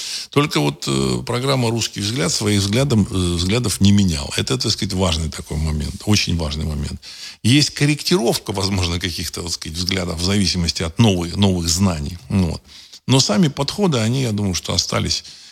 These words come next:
как были. Вот. Вот тут, э, Сергей в свое время, э, здесь написал сегодня, что, э, С В У начали новую практику применения роя дронов. В результате таких мер В С Р Ф понесли существенные потери сложной боевой техники. Корабль «Минск»,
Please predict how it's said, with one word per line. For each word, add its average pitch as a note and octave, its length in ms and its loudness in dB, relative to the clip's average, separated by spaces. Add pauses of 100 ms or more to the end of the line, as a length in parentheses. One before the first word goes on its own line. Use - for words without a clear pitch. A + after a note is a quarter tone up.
(120)
как G#2 200 -4
были. E2 400 -4 (180)
Вот. E2 200 -8 (500)
Вот - 180 -6
тут, G#2+ 300 -2
э, F2+ 520 0
Сергей F#2+ 460 -2
в E2 40 -2
свое F2 220 -2
время, F2+ 280 0
э, F2 460 -6
здесь F2 240 -2
написал - 400 -2
сегодня, E2 320 -2
что, - 240 -6 (840)
э, F2 560 -2
С F#2 140 0
В C3+ 60 2
У E3 140 6
начали C3 400 2
новую A2 320 4
практику A2 460 -2
применения A2 600 4
роя A2 320 4
дронов. A#2 540 2
В G2+ 120 -2
результате A2 500 0
таких G2+ 340 -4
мер C#3+ 300 2
В G#2 120 0
С G#2+ 360 2
Р G#2+ 160 0
Ф C#3 140 0
понесли F#2+ 400 2
существенные F#2+ 580 0
потери G2+ 380 -2
сложной F#2+ 420 0
боевой F2 380 0
техники. F2 520 -2
Корабль E2+ 440 -2
«Минск», B2+ 340 4